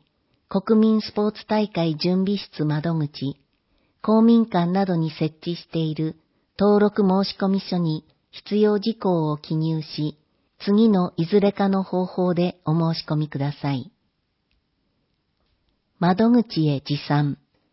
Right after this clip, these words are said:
郵送、ファックス、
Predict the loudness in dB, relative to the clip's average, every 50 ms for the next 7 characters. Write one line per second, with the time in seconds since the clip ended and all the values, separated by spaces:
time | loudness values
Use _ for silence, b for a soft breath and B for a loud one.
0 | _ _ _ _ _ _ _ _ _ 2 2 2 2 0 -2 -2 0 0 0 0
1 | -2 -4 -8 _ _ _ _ _ _ _ _ _ _ _ _ _ -4 -4 -4 -4
2 | _ _ -4 -4 -4 -6 -6 -8 -8